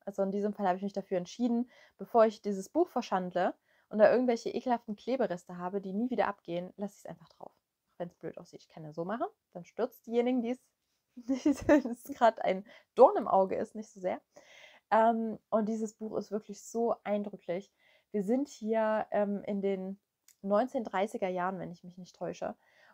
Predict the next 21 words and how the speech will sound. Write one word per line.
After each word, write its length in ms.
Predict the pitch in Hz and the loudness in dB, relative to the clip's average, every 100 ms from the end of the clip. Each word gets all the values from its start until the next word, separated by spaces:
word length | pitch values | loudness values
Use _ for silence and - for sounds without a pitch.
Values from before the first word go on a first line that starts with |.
| - | 0
und, 500 | 202 208 208 202 - 196 | 4 6 4 -2 -2 -2
äh, 100 | 202 | 0
verfolgen 720 | 208 - 214 202 214 214 208 | -4 0 4 6 4 -2 -4
das 160 | 196 | -2
Aufwachsen, 800 | - 226 247 220 - - 214 214 - | 4 4 4 -2 -4 -10 -8 -10 -8
ähm, 400 | 196 196 196 - - | -6 -4 -6 -10 -10
eines 280 | - 202 202 | -6 -4 -4
junges 240 | 220 214 | -6 -6
Mädch-, 280 | 220 240 - - | -6 -6 -8 -6
eines 260 | - 208 - | -4 -4 -6
jungen 340 | 220 220 202 | -6 -4 -2
Mädchens 540 | 202 277 - 294 285 - | -2 -4 -4 -4 -4 -6
und 220 | 220 - | -10 -8
ihrem 220 | 220 202 | -8 -6
Bruder. 480 | 202 226 240 214 302 _ - - _ | -4 0 0 0 -4 _ -20 -20 _
Ähm, 180 | 202 202 | -4 -4
Scout 380 | - - 190 302 - | -6 0 0 0 -4
wird 160 | 185 | -6
sie 140 | - 180 | -6 -8
genannt. 440 | 175 175 254 - _ _ _ _ - | -6 -4 -4 -8 _ _ _ _ 0
Und 500 | 208 214 214 220 | 4 4 0 -4